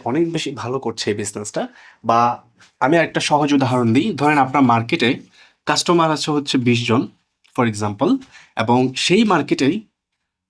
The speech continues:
সেলার আছে হচ্ছে দশ জন, যে সেম প্রোডাক্ট নিয়ে কাজ করছে যারা।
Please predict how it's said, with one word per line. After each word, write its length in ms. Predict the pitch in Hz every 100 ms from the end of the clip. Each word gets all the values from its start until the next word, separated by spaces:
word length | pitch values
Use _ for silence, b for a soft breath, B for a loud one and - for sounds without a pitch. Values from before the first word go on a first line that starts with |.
| _
সেলার 380 | - 165 170 170
আছে 200 | 160 156
হচ্ছে 260 | 147 139 131
দশ 260 | 117 104
জন, 140 | - - _ _
যে 340 | - 143 247 - -
সেম 300 | - 185 185
প্রোডাক্ট 280 | 185 117 117
নিয়ে 60 |
কাজ 180 | 104 107
করছে 260 | 107 - 101
যারা। 240 | 104 -